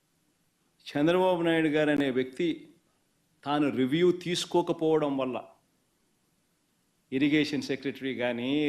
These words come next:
రెవెన్యూ సెక్రటరీ కానీ, హోమ్ సెక్రటరీ కానీ, వీళ్ళందరి ఆధ్వర్యంలో చీఫ్ సెక్రటరీతో ఒక రివ్యూ తీసుకుని వాళ్ళకు బాధ్యతలు అప్పజెప్పుండింటే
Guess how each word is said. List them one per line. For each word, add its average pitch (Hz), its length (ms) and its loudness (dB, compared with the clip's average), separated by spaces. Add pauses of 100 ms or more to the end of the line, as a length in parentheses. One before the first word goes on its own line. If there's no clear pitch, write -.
(100)
రెవెన్యూ 139 360 0
సెక్రటరీ 131 520 -8
కానీ, 113 400 -10
హోమ్ 135 320 -6
సెక్రటరీ 135 560 -8
కానీ, 117 280 -8 (1400)
వీళ్ళందరి 135 560 2
ఆధ్వర్యంలో 165 640 -2
చీఫ్ 156 260 -4
సెక్రటరీతో 151 520 -6
ఒక 135 160 -2
రివ్యూ 127 280 -2
తీసుకుని 151 420 -2
వాళ్ళకు 131 400 -4
బాధ్యతలు 147 400 -4
అప్పజెప్పుండింటే 131 800 -6